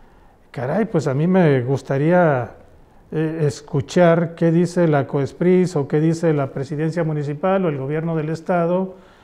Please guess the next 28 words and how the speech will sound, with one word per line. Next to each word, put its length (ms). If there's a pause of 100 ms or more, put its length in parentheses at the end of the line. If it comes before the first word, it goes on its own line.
(400)
o, 640
e, 360
e 100
incluso 420
gobernación 680
estatal 560
y 40
municipal 560
sobre 300
estas 240
declaraciones 640
de 80
esta 240
persona, 480 (720)
porque, 400
bueno, 380 (540)
aunque 340
él 100
sea 240
propietario 560
de 80
una 140
funeraria 600 (120)
o 140
aunque 340
él 120
sea 280
el, 320